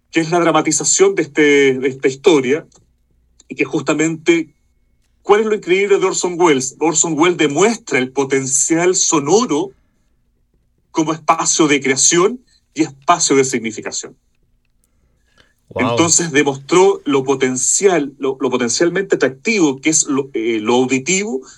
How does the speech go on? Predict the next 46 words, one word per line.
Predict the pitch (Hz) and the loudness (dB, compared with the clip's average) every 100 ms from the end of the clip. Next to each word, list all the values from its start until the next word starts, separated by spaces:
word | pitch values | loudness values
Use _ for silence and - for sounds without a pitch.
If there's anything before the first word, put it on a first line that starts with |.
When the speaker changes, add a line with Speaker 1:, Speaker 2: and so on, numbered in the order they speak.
| _ | _
Speaker 1:
al | 139 | -4
momento | 135 139 160 160 | -2 -2 -2 2
de | 147 | 2
contar | 131 123 127 | 0 -4 -4
historias, | 120 - 87 80 - - - | -4 -6 -12 -10 -16 -20 -8
haciéndose | 127 - 190 196 180 160 | -2 2 2 2 0 0
cargo | 220 226 202 208 196 _ | 2 2 2 0 0 _
de | 180 | 0
la | 156 | 2
naturaleza | 143 135 131 151 185 - 190 190 _ _ | 0 -2 0 0 0 0 -2 -4 _ _
del | - 143 | -2 -2
medio. | 127 190 156 117 | 2 2 2 -2
Eso | 123 135 | -4 -4
es | 175 | -6
importante. | 170 147 127 180 143 107 - _ _ _ _ | -4 -6 -4 -6 -6 -10 -20 _ _ _ _
Siempre, | - 208 202 214 196 - | -4 -2 0 0 0 -6
si | - 180 | -4 0
uno | 190 | 2
va | |
a | 175 | 2
hacer | - | 4
algo | 196 185 | 2 2
sonoro, | 180 - _ 170 196 | -2 -8 _ 0 0
siempre | 196 - 233 226 | 0 -2 -4 -6
tiene | 226 220 | -6 -4
que | 196 | -2
pensar | 170 - 226 196 - _ | -4 0 0 0 -10 _
desde | 208 220 220 | 0 2 0
lo | |
sonoro, | 196 175 147 110 92 _ _ _ | 0 0 0 -2 -8 _ _ _
no | 160 | -6
tener | 175 196 196 196 | 0 4 4 2
Speaker 2:
Cierto. | 220 175 | -2 -2
Speaker 1:
pensado | 151 - - 208 220 | -2 0 2 6 6
lo | 202 | 4
visual, | 151 147 - 185 196 226 - _ _ | 2 0 0 2 2 0 -6 _ _
porque | 156 156 | -4 0
lamentablemente | 143 143 139 175 196 170 175 180 175 | 2 0 0 2 2 0 -4 -4 -6
no | 165 | -4
se | 160 | -2
va | 151 | -2
a | |
poder | 151 143 165 | 2 0 0
encauzar | 165 151 135 160 | 0 -2 -2 -2
el | 160 | -2
mensaje | 143 131 139 156 - 156 | -2 0 0 -2 -2 -2